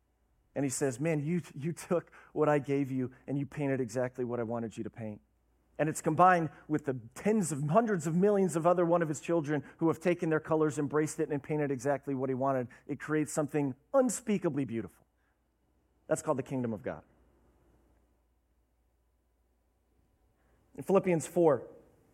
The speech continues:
Paul says, "I've learned to be content with whatever I have." It's like the opposite of the American dream. <laughs>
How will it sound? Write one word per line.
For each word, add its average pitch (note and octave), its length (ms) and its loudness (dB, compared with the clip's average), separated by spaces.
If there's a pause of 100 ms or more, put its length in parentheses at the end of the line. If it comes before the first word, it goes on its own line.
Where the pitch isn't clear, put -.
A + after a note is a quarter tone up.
(1300)
Paul E3 140 6
says, E3 240 2
"I've F#3 200 8
learned G3+ 200 4
to F#3 60 2
be F#3 120 2
content F#3+ 720 0 (600)
with F#3 300 4
whatever E3+ 540 4
I D3+ 100 6
have." G2+ 360 -6 (2250)
It's - 100 -12
like A#2 140 -8
the G2+ 160 -6 (1040)
opposite C3 460 0
of G2+ 100 -6
the A2+ 80 -4
American A2 400 -6
dream. F#2+ 240 -12 (380)
<laughs> - 240 -6